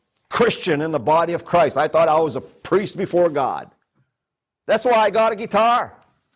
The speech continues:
That's why I bought a guitar, because I read in Deuteronomy that the priest ministered unto the Lord.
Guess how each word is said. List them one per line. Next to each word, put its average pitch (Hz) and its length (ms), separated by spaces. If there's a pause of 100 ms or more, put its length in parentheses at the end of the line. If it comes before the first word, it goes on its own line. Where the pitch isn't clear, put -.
(1700)
That's - 140
why 269 160
I 262 40
bought 240 240
a 240 60
guitar, 240 680
because 170 240
I 202 140
read 226 160
in 202 100
Deuteronomy 220 600
that 180 180
the - 80
priest 233 400
ministered 233 400
unto 247 220
the 240 100
Lord. 254 480